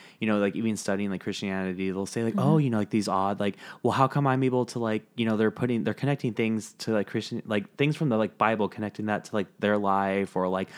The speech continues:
Speaker 1: "Oh, isn't it weird? Like, I prayed about it and now it's, like, happening."
Speaker 2: Uh-huh.
Speaker 1: I think that the more that I'm studying more of the occult, I'm seeing more of these things, like, in my, like, actual
Speaker 2: Manifestation.
Speaker 1: Right.
Speaker 2: It's, and, and
Speaker 1: Absolutely.
Speaker 2: it's like, and it's like, it's manifestation. And it, I don't know, like, I,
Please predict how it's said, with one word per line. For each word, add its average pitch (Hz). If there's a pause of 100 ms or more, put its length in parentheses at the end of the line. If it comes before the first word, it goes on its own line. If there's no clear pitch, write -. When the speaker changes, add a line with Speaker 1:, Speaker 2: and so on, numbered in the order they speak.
(220)
Speaker 1:
"Oh, 127
isn't 135
it 117
weird? 110
Like, 117
I 90
prayed 123
about 123
it 127
and 101
now 101
it's, 90
like, 87
happening." 131
Speaker 2:
Uh-huh. 196
Speaker 1:
I 113
think 120
that 101
the 107
more 113
that 107
I'm 95
studying 104
more 98
of 95
the 92
occult, 151
I'm 98
seeing 151
more 107
of 95
these 95
things, 92
like, 98
in 123
my, 98
like, 92
actual 92
Speaker 2:
Manifestation. 208
Speaker 1:
Right. - (140)
Speaker 2:
It's, 226
and, 220
and 233
Speaker 1:
Absolutely. 226
Speaker 2:
it's 208
like, 226
and 220
it's 214
like, 214 (240)
it's -
manifestation. 254
And 240
it, 247
I 269
don't 294
know, 196
like, 202
I, 233